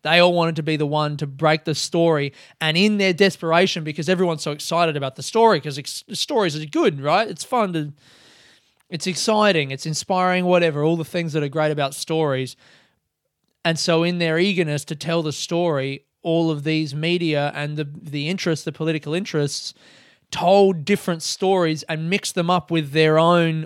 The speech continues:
ideas of what it needed to be. Like, the English journalists went, "We did it for England," and the news got back to England on the day of Queen Elizabeth the Second's coronation. So that was the story. Or, like, the Indian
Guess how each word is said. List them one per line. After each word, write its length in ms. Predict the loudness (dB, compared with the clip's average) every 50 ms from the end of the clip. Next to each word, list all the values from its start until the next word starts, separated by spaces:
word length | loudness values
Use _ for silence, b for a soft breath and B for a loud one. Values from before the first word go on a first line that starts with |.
| -2
ideas 680 | -2 0 0 0 -2 -4 -2 0 0 0 0 0 -2 -2
of 160 | -4 -4 -2
what 180 | 0 0 0 0
it 80 | 0
needed 260 | 0 0 0 0 0
to 80 | -2 -4
be. 280 | -2 -2 -2 -2 -2 -4
Like, 160 | -8 -8 -10
the 120 | -10 -10
English 300 | -8 -6 -6 -6 -6 -6
journalists 480 | -6 -6 -6 -4 -4 -4 -4 -6 -6 -4
went, 240 | -4 -6 -4 -4 -4
"We 100 | -6 -4
did 220 | 0 2 4 4
it 140 | 4 2 2
for 180 | -2 -4 -4
England," 460 | -2 -2 -2 0 0 0 0 0 -2 -2
and 200 | -4 -4 -6 -8 b b b b b b b b b b b b b b _ _ _ _ _ _ _ _ _ _ _
the 80 | -6 -2
news 240 | 0 0 0 2 2
got 160 | 2 2 2
back 180 | 2 0 0
to 160 | 0 0 0 0
England 280 | 2 2 0 0 0
on 120 | -2 -2 -4
the 80 | -4
day 260 | -2 0 0 2 2
of 220 | 0 -2 -4 -8 -8
Queen 180 | -6 -4 -4
Elizabeth 380 | -2 -2 -2 -2 -2 -4 -6 -6
the 80 | -8 -6
Second's 340 | -4 -4 -4 -4 -4 -6
coronation. 640 | -6 -4 -4 -2 -2 0 0 0 0 -2 -4 -6 -8 -8
So 120 | -8 -4
that 180 | -2 -2 -2 -2
was 120 | -6 -8
the 100 | -8 -8
story. 560 | -8 -6 -4 -2 -2 0 0 -2 -4 -4 -4
Or, 100 | -4 -2
like, 240 | -2 -2 -2 -2 -4
the 260 | -4 -2 -2 -2 -4 -4 _
Indian 720 | -6 -4 -2 -2 -2 -2 -2 -2 -2 -4 -4 -6 -8